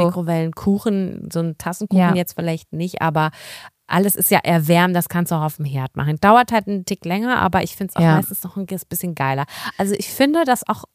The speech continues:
Speaker 1: schmeckt besser als in der Mikrowelle.
Speaker 2: Und ich muss dir aber auch wirklich sagen, ohne Ofen leben finde ich hart. Also Ofen heißt ja auch gleich, also für mich ist ein Ofen und eine Heißluftfritteuse auch irgendwie das, was Ähnliches. Ohne diese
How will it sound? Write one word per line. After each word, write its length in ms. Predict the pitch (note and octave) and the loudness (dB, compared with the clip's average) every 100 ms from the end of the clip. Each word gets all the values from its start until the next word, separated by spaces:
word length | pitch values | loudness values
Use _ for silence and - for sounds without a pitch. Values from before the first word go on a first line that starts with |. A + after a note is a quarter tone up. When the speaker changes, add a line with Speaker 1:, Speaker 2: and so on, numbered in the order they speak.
| - | -8
Speaker 1:
schmeckt 460 | - C4 C4 - | -2 -2 -2 -6
besser 220 | A#3 - | -6 -2
als 160 | F3 - | -4 -4
in 40 | |
der 100 | D3 | -8
Mikrowelle. 500 | D3 - D3+ D3 D3 D#3+ _ _ _ _ A3+ | -8 -8 -8 -8 -8 -12 _ _ _ _ 2
Speaker 2:
Und 120 | A3+ | 2
ich 140 | G#3+ | 4
muss 200 | A3 A#3 | 2 2
dir 220 | - G3+ | 4 2
aber 260 | - G#3 G3 | 4 2 2
auch 160 | G3 G#3+ | 2 -2
wirklich 300 | G#3+ G#3+ - | -4 -4 -2
sagen, 340 | F#3 F3+ F3+ | 2 2 2
ohne 360 | - A3+ A#3 - | 2 4 4 4
Ofen 360 | G#3+ A3+ G#3+ F#3+ | 0 0 2 2
leben 260 | F#3 F3+ | 2 2
finde 320 | F3+ F#3+ F3 | 0 0 0
ich 240 | E3+ - - | 0 -6 -2
hart. 420 | F3+ F3+ C4+ - | 2 4 2 2
Also 240 | F#3+ F#3 - | 2 2 2
Ofen 460 | G#3+ C4 - C#4 A#3+ | 4 4 4 0 4
heißt 240 | G#3 - | 2 4
ja 100 | G3+ | 2
auch 100 | F3+ | 2
gleich, 220 | - F#3 - | 4 2 4
also 160 | F3+ F#3 | 0 0
für 140 | G3+ | 2
mich 180 | F#3+ G#3 | 2 2
ist 140 | G3 | -2
ein 60 | F#3 | -2
Ofen 380 | F3 G#3 - G3+ | -2 -2 -2 -2
und 180 | - | -2
eine 140 | - F3 | 0 2
Heißluftfritteuse 840 | F3+ - G3+ - F#3+ - F#3 F#3+ | 2 0 -4 -2 -2 0 0 0
auch 120 | - - | -2 -2
irgendwie 280 | F#3+ F#3 | 0 0
das, 200 | F3 E3 - _ _ _ - | 0 -2 -6 _ _ _ -4
was 240 | F3+ F3 | -2 -2
Ähnliches. 520 | - A#3 B3 B3+ C4+ - - - - - _ | 2 4 2 0 -6 -8 -14 -20 -20 -20 _
Ohne 360 | A#3+ B3+ C#4 G#3 | 6 6 6 2
diese 360 | A3 G3+ G3+ | 0 0 -2